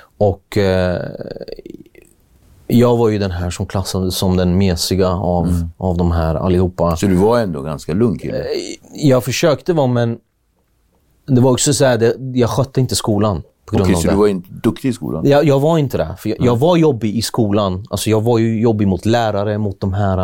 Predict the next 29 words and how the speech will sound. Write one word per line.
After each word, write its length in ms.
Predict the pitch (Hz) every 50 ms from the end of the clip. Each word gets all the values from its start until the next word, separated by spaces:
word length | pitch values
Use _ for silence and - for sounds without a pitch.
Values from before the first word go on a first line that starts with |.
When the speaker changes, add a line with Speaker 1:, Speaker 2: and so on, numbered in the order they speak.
| 90 90
Speaker 1:
eh, 60 | 87 - _ _ _ - - - - - _ _ _ _ _ _
men 100 | 113 107
det 60 | 117
var 100 | 127 139
mitt 220 | 139 143 160 156 -
sätt 240 | - 135 120 -
att 100 | 113 101
få 180 | - - 120 113
ut 160 | 110 101 -
min 400 | 117 127 147 160 147 120 104 90 80 - _
aggression 640 | - 110 117 107 107 104 - - 120 107 104 101 95
från 200 | - - 101 92
vad 260 | 92 92 90 90 92 90 - _ _ _ _ _ _ _ _ _ _ _
de 140 | - 98 95
här 120 | 95 92
grabbarna 400 | 90 107 110 104 98 107 117 131
gjorde 260 | 131 123 110 98 95
mot 180 | 87 87 90 -
mig, 180 | 135 131 110 92
Speaker 2:
Mm. 120 | 80 92
Speaker 1:
eller 280 | 87 87 85 85 87 - _ _ _
vad, 380 | - 85 95 - - - 98 - -
vad 280 | - 92 95 101 107
jag 180 | 110 131 143 131
fick 140 | - 101 -
stå 200 | - - - 92
ut 160 | 87 80 -
med, 200 | - 82 67 67
liksom. 360 | - - - - - - 135